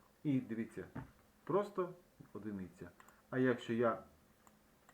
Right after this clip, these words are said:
зітру ось тут, о, бачите,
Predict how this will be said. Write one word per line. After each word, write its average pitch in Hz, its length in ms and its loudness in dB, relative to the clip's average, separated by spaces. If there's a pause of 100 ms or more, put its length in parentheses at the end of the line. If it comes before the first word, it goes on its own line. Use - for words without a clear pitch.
(340)
зітру 120 720 -4
ось 165 200 -2
тут, 196 260 -4 (2750)
о, 117 240 2 (140)
бачите, 127 460 2